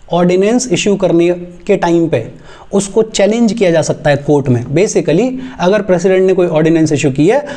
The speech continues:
तो उसको judicially review किया जा सकता है, उसको judicially चेक किया जा सकता है। देखा जा सकता है ना भाई कि कहीं ऐसा तो नहीं है कि president ने जानबूझ के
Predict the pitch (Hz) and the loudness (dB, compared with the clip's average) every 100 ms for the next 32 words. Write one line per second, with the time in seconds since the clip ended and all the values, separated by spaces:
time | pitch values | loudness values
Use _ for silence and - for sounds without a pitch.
0 | - - 208 208 202 135 - 196 240 226 | -10 0 0 2 -2 -2 0 2 2 2
1 | 226 202 175 175 175 165 143 135 135 - | 0 2 2 2 2 0 0 0 -2 -2
2 | 185 170 190 160 165 165 170 170 - 180 | -2 -2 0 2 2 2 2 0 0 -4
3 | - 143 117 123 - 110 - - 156 170 | -2 -2 -2 -4 -8 -10 -12 -6 -2 0
4 | 254 247 - - 196 240 269 - - - | -2 -2 -4 -2 0 2 0 -4 -12 -18
5 | - - - - 240 226 220 190 220 226 | -20 -20 -8 -4 -2 0 0 0 0 0
6 | 226 233 254 262 208 214 226 233 196 147 | 2 2 2 0 -2 0 0 0 0 0
7 | 202 254 233 226 - 151 | 2 2 2 -2 -2 -4